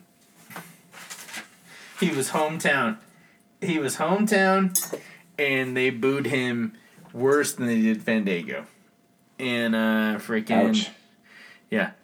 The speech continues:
Speaker 1: it, it was bad.
Speaker 2: And I, and I don't know, I don't even know freaking if, uh, I don't even know this for a fact 'cause I didn't get a chance to watch much of A E W tonight, but I'm pretty sure he probably put over Ricky Starks too. Which yet again means another Texan is putting, is freaking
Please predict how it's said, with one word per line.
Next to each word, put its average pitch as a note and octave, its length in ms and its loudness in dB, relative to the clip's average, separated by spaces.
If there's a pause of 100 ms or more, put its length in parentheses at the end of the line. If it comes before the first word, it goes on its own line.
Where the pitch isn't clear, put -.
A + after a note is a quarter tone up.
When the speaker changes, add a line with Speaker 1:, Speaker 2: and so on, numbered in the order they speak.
(120)
Speaker 1:
it, C3+ 120 0
it A2+ 280 2
was G#2 120 -2
bad. - 240 -2
Speaker 2:
And F#2 140 0
I, A2 60 6
and G2 260 4
I D3 120 4
don't C#3+ 200 4
know, A2+ 180 4
I A2 120 4
don't C3 180 4
even F#2+ 300 0
know F#2 240 0
freaking F2+ 440 -6
if, F2 140 -6
uh, F2 360 0 (1800)
I G#2 40 -4
don't B2+ 80 2
even G2 140 2
know F#2 140 0
this F#2+ 140 0
for F#2+ 140 -2
a - 20 -4
fact G2 260 2
'cause F#2 80 0
I F2+ 40 2
didn't F#2 140 0
get F2 100 0
a - 40 -14
chance F2+ 180 -4
to F#2+ 60 -6
watch F2 300 0
much F2+ 240 -4
of F2 60 -4
A F2+ 40 2
E F2 160 2
W F#2 360 0
tonight, D#2+ 380 -4
but - 100 -6
I'm F#2 120 -2
pretty G2+ 300 2
sure - 180 -12
he F#2 120 0
probably F2 260 2
put F2 140 -2
over E2+ 200 0
Ricky E2+ 240 -2
Starks F2+ 380 0
too. E2+ 300 -6 (1400)
Which G#2 180 4
yet A2+ 240 4
again B2 540 6
means G#2+ 200 4
another G2+ 360 4
Texan A2 580 2
is F2 140 -4
putting, G2+ 280 2
is F#2 280 2
freaking F#2+ 500 0